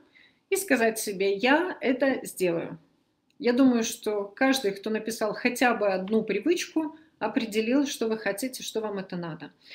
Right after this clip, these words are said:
Мы сейчас пройдём по всем пяти пунктам, а вы напишите тот пункт, который у вас выпал. Хорошо? Второе. Найдите людей поддержку, заявите им о своей цели. То есть вы находите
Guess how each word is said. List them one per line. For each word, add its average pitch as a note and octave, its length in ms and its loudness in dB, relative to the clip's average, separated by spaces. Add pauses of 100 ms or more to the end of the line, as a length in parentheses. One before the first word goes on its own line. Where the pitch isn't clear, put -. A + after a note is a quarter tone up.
(480)
Мы C4 100 8
сейчас C#4+ 320 4
пройдём C4 340 4
по B3+ 100 2
всем C4 280 6
пяти - 220 -4
пунктам, D#4+ 460 0
а G#3+ 100 0
вы C#4 100 4
напишите C4+ 500 6
тот B3+ 280 -2
пункт, F#4 340 0
который C4+ 380 4
у A3+ 100 4
вас A#3+ 380 0
выпал. F#3+ 560 0
Хорошо? B3 460 -2 (1200)
Второе. B3+ 680 4 (640)
Найдите C#4 440 4
людей C4+ 300 6
поддержку, C4 560 0
заявите C4 480 4
им C4 220 6
о G#3 60 -2
своей A#3+ 520 0
цели. E3 560 2 (1800)
То - 80 -14
есть - 100 -12
вы D4+ 100 0
находите D#4+ 840 0